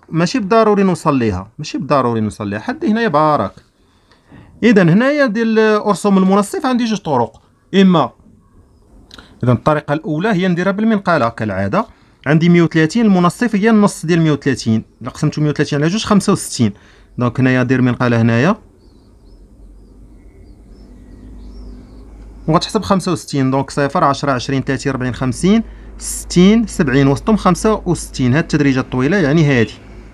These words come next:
هذه الطريقة الأولى. ما جاتك صعيبة مية وثلاثين تقسموها على، على اثنان، ديروا الطريقة ديال البيركار.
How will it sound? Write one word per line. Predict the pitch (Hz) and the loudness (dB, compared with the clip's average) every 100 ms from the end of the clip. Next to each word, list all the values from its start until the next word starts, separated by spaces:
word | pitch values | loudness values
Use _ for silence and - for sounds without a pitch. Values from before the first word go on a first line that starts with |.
| - - - - - - - - - - | -20 -20 -20 -20 -20 -20 -20 -20 -14 -2
هذه | 165 | 0
الطريقة | 220 240 226 | 2 0 0
الأولى. | 185 165 139 135 170 | 0 0 0 -2 -4
ما | 170 233 247 226 190 | 0 2 2 2 2
جاتك | 190 - | -2 -6
صعيبة | - 165 190 180 | -8 -4 -2 0
مية | 180 | -2
وثلاثين | 175 175 165 156 | 0 -2 -2 -6
تقسموها | - - 156 127 123 | -6 -4 -4 0 0
على، | 117 104 - - - - | 0 0 -4 -20 -20 -12
على | 107 117 | -2 0
اثنان، | 120 - 427 466 | 0 0 -2 2
ديروا | 440 | 2
الطريقة | 330 254 233 226 | 2 0 0 0
ديال | 202 | 0
البيركار. | 170 143 - 117 127 | -2 -4 -4 -2 -2